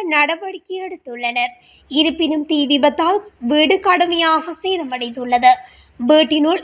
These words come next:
எரிந்து கொண்டிருந்த விளக்கை குடியிருப்பாளர்கள் தாட்டியதால் இந்த தீ விபத்து ஏற்பட்டுள்ளதாக கூறப்படுகிறது. சம்பவம் குறித்து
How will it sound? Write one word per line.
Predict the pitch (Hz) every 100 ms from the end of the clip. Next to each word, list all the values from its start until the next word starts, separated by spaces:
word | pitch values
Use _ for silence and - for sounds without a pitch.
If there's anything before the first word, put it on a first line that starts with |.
| 285
எரிந்து | 302 320 330
கொண்டிருந்த | 330 294 294 285 285 240
விளக்கை | 277 285 320 330 330
குடியிருப்பாளர்கள் | 302 277 302 262 294 285 294 311 226
தாட்டியதால் | 294 285 294 320 233 247 311 - _ _ 285
இந்த | 339 359 359
தீ | 415 466
விபத்து | 415 370 359 359 339
ஏற்பட்டுள்ளதாக | 269 349 330 285 269 285 285 359 -
கூறப்படுகிறது. | 349 285 233 240 269 240 240 247 - - _ - -
சம்பவம் | - 277 294 285
குறித்து | 262 277